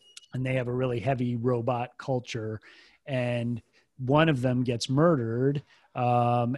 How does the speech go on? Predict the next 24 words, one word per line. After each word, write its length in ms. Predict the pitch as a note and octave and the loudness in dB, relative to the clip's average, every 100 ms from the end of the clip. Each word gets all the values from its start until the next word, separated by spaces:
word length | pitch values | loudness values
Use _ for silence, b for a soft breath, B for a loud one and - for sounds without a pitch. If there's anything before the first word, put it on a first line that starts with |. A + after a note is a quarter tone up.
| - | -4
and 560 | C3+ B2+ B2 A#2+ A#2+ B2 C#3 | 0 2 2 2 0 -2 0
what 220 | C3+ B2 | 2 2
happens 540 | C3 C#3 - B2 A#2 | 0 -2 -2 -4 -4
is 400 | A#2 A#2 A#2 A#2 A#2+ | -4 -4 -4 -6 -6
that 240 | A2 A2 | -8 -4
they 120 | B2 | -4
have 200 | A#2 A#2 | -4 -4
to 100 | - | -6
investigate 600 | A#2 A#2 B2 - A#2+ A2 | -4 -2 -2 -4 -6 -6
this 180 | - - | -6 -4
murder, 300 | B2+ B2+ A#2+ | -2 -2 -2
and 120 | A#2 | -2
they 120 | A#2 A2+ | -4 -4
pair 580 | - D#3 D#3+ C#3 C3+ | 2 4 6 4 2
somebody 680 | B2+ C3+ B2+ B2 B2 A#2+ A#2+ | 0 0 0 0 0 0 -2
who's 220 | A#2+ B2+ | -2 -2
from 220 | - C3 A#2 | -2 -4 -4
the 80 | |
city, 540 | A2+ D#3 C#3+ A#2+ B2 B2+ | -4 -2 -2 0 -2 -2
who's 240 | B2 A#2 | -4 -4
this 220 | - A2 A#2 | -8 -8 -8
Lige 300 | G#2+ A2+ - | -8 -8 -6
Bailey 520 | A#2+ B2 A#2+ A#2 B2 _ | -4 -4 -4 -8 -10 _
fellow, 440 | B2+ A2+ A#2+ B2 | -6 -2 -2 -2